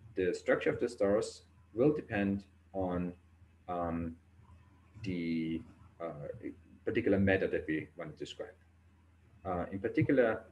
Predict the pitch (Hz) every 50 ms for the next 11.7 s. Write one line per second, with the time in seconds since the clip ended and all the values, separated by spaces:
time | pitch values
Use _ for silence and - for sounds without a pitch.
0 | - - 92 92 92 95 90 - - - - 127 127 - 190 185 202 196 - -
1 | - - - 101 101 98 - - - 87 90 87 - 92 92 92 90 87 85 92
2 | 87 - - 82 - - - 104 101 98 95 85 80 82 - - - - 90 92
3 | 107 131 156 - - - - - - - - 98 - - - - - 85 85 -
4 | - 135 151 151 151 147 151 - 85 85 85 - - - - - 104 117 131 147
5 | 147 147 - - - - - - - - 87 87 85 82 82 98 127 139 - -
6 | 127 120 113 113 113 - - - - - - - 202 202 202 - 202 208 240 240
7 | - - - - - - - - - - - - - - - - - - - -
8 | - 98 - 123 - - 113 104 - 127 135 147 147 123 101 95 85 85 92 87
9 | - - 135 113 98 90 87 82 90 - - - 101 92 - - 92 87 - 87
10 | 85 - 87 82 - - - 90 85 82 - - - - 80 - - - 80 -
11 | - 73 73 - 76 - - 78 78 - - - - 78